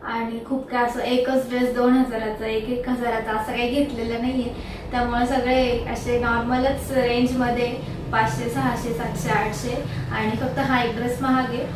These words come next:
त्यामुळं मग, आणि साड्या तर दिवाळीला आपण घेतोच, आणि हे सगळे डेली यूजसाठी आणि काही ऑफिसच्या कामासाठी,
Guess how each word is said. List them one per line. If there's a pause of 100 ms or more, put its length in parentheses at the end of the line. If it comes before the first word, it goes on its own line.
(520)
त्यामुळं
मग,
आणि
साड्या
तर
दिवाळीला
आपण
घेतोच,
आणि
हे
सगळे
डेली
यूजसाठी
आणि
काही
ऑफिसच्या
कामासाठी,